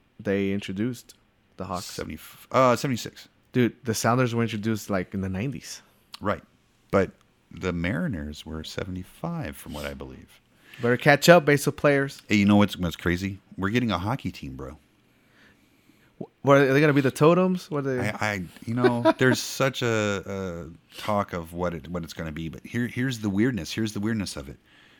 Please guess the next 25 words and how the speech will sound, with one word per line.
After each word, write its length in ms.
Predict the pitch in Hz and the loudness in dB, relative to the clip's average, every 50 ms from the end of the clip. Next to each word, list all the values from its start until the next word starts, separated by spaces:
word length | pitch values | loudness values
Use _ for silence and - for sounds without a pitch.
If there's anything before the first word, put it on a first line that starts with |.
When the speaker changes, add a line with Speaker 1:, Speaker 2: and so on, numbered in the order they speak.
| _ _ _ _ _ _ _ _ _ _ _ _ _ | _ _ _ _ _ _ _ _ _ _ _ _ _
Speaker 2:
Seattle 920 | - - - - - - 98 104 127 170 196 165 92 73 76 78 82 - - | -14 -12 -10 -8 -4 -2 0 2 2 2 2 2 0 -2 -4 -6 -8 -12 -8
has 240 | - 98 110 123 | -6 -6 -4 -4
a 60 | 127 110 | -4 -6
Stanley 520 | - - - 113 123 147 147 117 90 76 | -6 -6 -6 -6 -6 -4 -4 -4 -6 -6
Cup, 400 | 71 - - - - - _ - - _ _ | -8 -10 -14 -14 -14 -16 _ -20 -20 _ _
which 200 | 104 90 95 - | -12 -10 -6 -6
is 120 | 107 104 | -8 -8
the 60 | 107 | -8
championship 540 | 98 - - 113 107 104 117 107 - - - | -10 -8 -6 -8 -6 -6 -8 -10 -8 -8 -8
of 140 | - 87 - | -8 -10 -8
hockey, 480 | 110 113 123 120 - - 73 73 - _ _ _ _ _ _ _ _ _ _ _ _ _ _ _ _ _ _ | -8 -8 -8 -10 -10 -14 -16 -18 -18 _ _ _ _ _ _ _ _ _ _ _ _ _ _ _ _ _ _
and 140 | - 98 92 | -6 -4 -4
they 80 | 90 85 | -2 -2
don't 160 | 90 82 87 | -4 -4 -4
have 120 | 90 80 | -6 -8
a 40 | 78 | -10
team. 340 | 73 - - 101 85 67 - - _ _ _ _ _ _ _ _ _ _ _ _ _ _ _ _ _ _ _ _ _ _ _ _ _ _ _ _ _ _ _ _ _ _ _ _ _ _ _ _ _ _ _ _ _ _ _ _ _ _ _ _ _ _ _ _ _ _ _ _ _ - | -12 -10 -8 -8 -8 -8 -12 -18 _ _ _ _ _ _ _ _ _ _ _ _ _ _ _ _ _ _ _ _ _ _ _ _ _ _ _ _ _ _ _ _ _ _ _ _ _ _ _ _ _ _ _ _ _ _ _ _ _ _ _ _ _ _ _ _ _ _ _ _ _ -10
Speaker 1:
That's 180 | 80 104 - | -8 -8 -4
how 100 | - 104 | -4 -2
magical 520 | 92 101 101 101 104 107 101 - - 95 95 | 0 2 0 0 0 -2 -6 -4 -4 -4 -4
Seattle 540 | - - 95 87 87 92 101 101 87 82 | -4 -4 -4 0 0 0 0 0 -2 -4
is. 260 | 82 85 - - - _ _ _ _ _ _ | -6 -6 -8 -12 -18 _ _ _ _ _ _
Speaker 2:
Yeah. 300 | - 80 76 73 76 76 - _ _ _ _ _ _ _ _ _ _ _ _ _ - | -14 -12 -10 -10 -10 -12 -16 _ _ _ _ _ _ _ _ _ _ _ _ _ -20
Yeah. 200 | - - 71 - _ _ _ _ - - - - - _ _ | -20 -20 -20 -20 _ _ _ _ -20 -20 -20 -20 -20 _ _
So 340 | - - 120 107 101 85 | -4 0 0 2 0 0